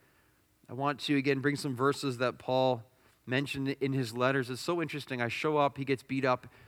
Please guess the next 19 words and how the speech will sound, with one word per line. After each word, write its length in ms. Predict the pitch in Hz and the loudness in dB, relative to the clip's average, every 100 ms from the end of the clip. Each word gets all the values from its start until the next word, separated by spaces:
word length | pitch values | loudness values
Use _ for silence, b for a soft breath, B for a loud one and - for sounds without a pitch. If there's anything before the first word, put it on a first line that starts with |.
| b _ _ | b _ _
to 80 | - | -2
be 120 | 135 | 2
able 120 | 135 | 2
to 80 | 123 | 0
testify 520 | 131 156 160 143 139 | 0 0 0 0 0
and 100 | 127 | 0
speak 260 | - 143 131 | -2 -4 -4
for 140 | 135 | -8
Christ. 320 | - 131 - | 0 0 0
In 80 | 131 | 0
Romans 360 | 143 175 160 135 | 2 2 2 2
eight, 160 | 143 | 2
he 120 | 135 123 | 2 -2
says, 260 | 143 131 | -2 -2
"For 240 | - 127 123 | -2 -2 -2
we 340 | 131 151 165 | 0 0 0
are 280 | - 143 139 | 2 2 4
like 240 | 135 135 101 - | 2 0 -2 -12
sheep 500 | - - 135 127 | -10 -2 -2 -2